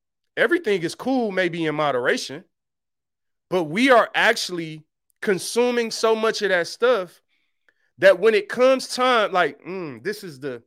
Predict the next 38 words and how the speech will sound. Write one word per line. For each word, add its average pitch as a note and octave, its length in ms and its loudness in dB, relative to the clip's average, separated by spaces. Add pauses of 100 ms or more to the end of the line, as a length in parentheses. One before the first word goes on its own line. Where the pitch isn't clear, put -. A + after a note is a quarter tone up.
(140)
I F#3 120 -6
ain't F3+ 180 -6
wanna C3+ 140 -12
say G#3 380 -6
it. G2+ 160 -14 (760)
It's F#3 140 -2
starting G3+ 380 0
to G3+ 160 -4
dilute E3 640 0 (100)
our E3 280 2
ability C#3+ 600 0
to C3 80 -8
critically F#3+ 600 -4
think, G3 220 -6 (840)
because F#3 320 -2
the D#3 120 -4
critical D#4 580 -2
thinking A#3+ 580 -4
side G#3 340 4
of G3+ 80 0
your F#3+ 140 0
brain, D3+ 600 -2 (800)
the E3 100 -2
critical C#4 460 -2
thinking B3 320 -4
side G3+ 300 0
of G3 60 -8
your F#3 100 -4
brain G#3 480 -6 (720)
is E3+ 160 2
the F3 80 -6
side G#3+ 340 2
of G#3 100 -4
your F#3 140 0
brain E3+ 520 -2
that D3+ 220 -6
is C3 180 -12
logical. C3+ 720 -2